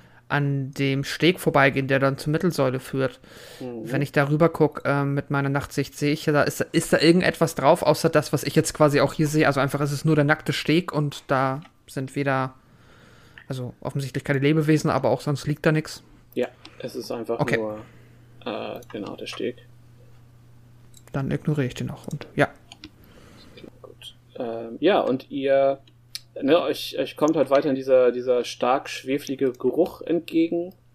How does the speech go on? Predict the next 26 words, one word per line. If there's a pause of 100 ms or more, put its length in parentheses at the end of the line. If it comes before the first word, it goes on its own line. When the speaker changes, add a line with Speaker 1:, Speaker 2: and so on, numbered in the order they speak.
(460)
Speaker 2:
um, (400)
mit,
mit,
äh, (120)
der
immer
stärker
werdenden (720)
Wärme, (360)
ähm,
die
damit (480)
verbunden
ist. (300)
Dann,
wenn
ihr
nicht
weiter
stoppt,
dann
füge
ich
euch,
äh,
ich,